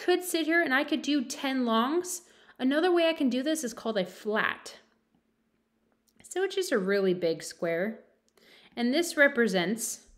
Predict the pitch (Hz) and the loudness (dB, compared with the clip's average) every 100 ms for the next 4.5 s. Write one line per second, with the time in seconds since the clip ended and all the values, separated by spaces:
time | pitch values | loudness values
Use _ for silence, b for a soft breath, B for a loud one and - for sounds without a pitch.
0 | - 202 214 214 233 196 175 - - _ | -8 -2 -2 0 0 -2 -4 -10 -18 _
1 | _ _ _ b b b b 202 240 247 | _ _ _ b b b b -4 -2 -2
2 | 247 277 233 220 - - - 294 311 311 | -2 -2 -2 -4 -6 -12 -6 -2 -2 -2
3 | 262 262 190 175 180 180 - 190 185 175 | 0 2 2 0 -2 -6 -8 -6 -6 -8
4 | - 214 170 - - | -6 0 0 -2 -12